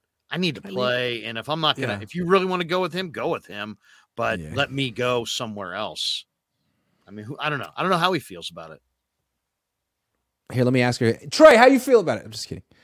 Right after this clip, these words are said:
Speaker 1: <laughs>
Speaker 2: Monster Toure says, "Trey, week one starter. Speak it into existence." <laughs>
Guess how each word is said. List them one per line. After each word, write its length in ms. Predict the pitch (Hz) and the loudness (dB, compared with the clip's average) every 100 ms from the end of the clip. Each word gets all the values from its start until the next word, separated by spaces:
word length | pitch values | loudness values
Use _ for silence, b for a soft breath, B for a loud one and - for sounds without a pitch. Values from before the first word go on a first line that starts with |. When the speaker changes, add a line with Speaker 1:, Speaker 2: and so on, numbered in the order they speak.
| B | B
Speaker 1:
<laughs> 240 | 120 - | -12 4
Speaker 2:
Monster 260 | 139 190 175 | 6 6 6
Toure 320 | - 185 175 | 10 12 12
says, 340 | - 156 131 135 | 10 6 6 -4
"Trey, 300 | - 196 180 | 2 10 10
week 220 | 135 156 160 | 10 8 6
one 160 | 147 | 2
starter. 480 | 131 151 139 107 95 _ _ _ | 4 8 8 8 2 _ _ _
Speak 500 | - - - 254 254 | -10 2 10 10 10
it 280 | 254 254 - - _ | 6 4 -6 -10 _
into 360 | 190 202 - 196 | 6 6 6 4
existence." 880 | 156 110 160 185 - 123 - - - - _ _ _ _ _ _ _ B B B | 4 8 10 10 6 0 0 -4 -6 -12 _ _ _ _ _ _ _ B B B
<laughs> 80 | B | B